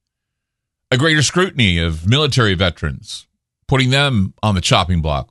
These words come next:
They talk about that. All these arguments, they're scary arguments. Yeah, uh, mental health screening of everybody on, on, on, on in the country. Just, you know, everybody has to get a mental health rating.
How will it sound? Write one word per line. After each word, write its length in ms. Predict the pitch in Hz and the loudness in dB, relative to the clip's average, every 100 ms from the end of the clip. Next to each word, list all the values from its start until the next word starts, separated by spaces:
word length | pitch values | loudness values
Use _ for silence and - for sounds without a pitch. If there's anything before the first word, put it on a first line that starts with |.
| _ | _
They 80 | - | -2
talk 220 | 127 117 | 2 2
about 180 | 110 107 | 2 2
that. 240 | 127 101 _ _ _ | 2 0 _ _ _
All 140 | 147 214 | 0 0
these 220 | 226 175 | 0 2
arguments, 440 | 190 165 90 76 | 0 0 -4 -2
they're 100 | 110 | 0
scary 360 | 104 151 147 135 | 0 2 2 2
arguments. 420 | 139 107 78 - _ _ - | 0 -2 -6 -10 _ _ -2
Yeah, 260 | 143 92 - _ _ | 0 0 -4 _ _
uh, 340 | 107 104 104 98 - _ _ _ _ _ - | 0 2 2 -2 -8 _ _ _ _ _ -2
mental 260 | 135 156 147 | 0 2 2
health 220 | 143 131 | 0 -2
screening 340 | - 127 117 | -2 0 2
of 80 | 107 | 0
everybody 480 | 123 123 120 113 113 _ - _ - | 0 -2 0 0 -2 _ -20 _ -6
on, 240 | 117 107 - | -2 -2 -2
on, 220 | 110 107 | -2 -2
on, 240 | - 107 - _ - | -2 -4 -4 _ -6
on 100 | 110 117 | -4 -2
in 100 | 107 | 0
the 60 | |
country. 460 | - 123 104 82 76 | 2 2 2 -2 -2
Just, 240 | 101 - - | -4 -6 -2
you 100 | 123 | 0
know, 160 | 101 - _ _ _ - | 0 -6 _ _ _ -4
everybody 320 | 151 156 143 | -2 0 2
has 220 | 123 123 - | 2 0 -2
to 60 | |
get 240 | 107 110 104 | 0 0 0
a 240 | 98 92 - _ _ _ _ _ - | 0 0 -4 _ _ _ _ _ 0
mental 320 | 113 135 131 | 2 2 2
health 300 | 98 117 95 | 2 2 0
rating. 540 | 87 98 107 87 73 | 0 2 2 0 -4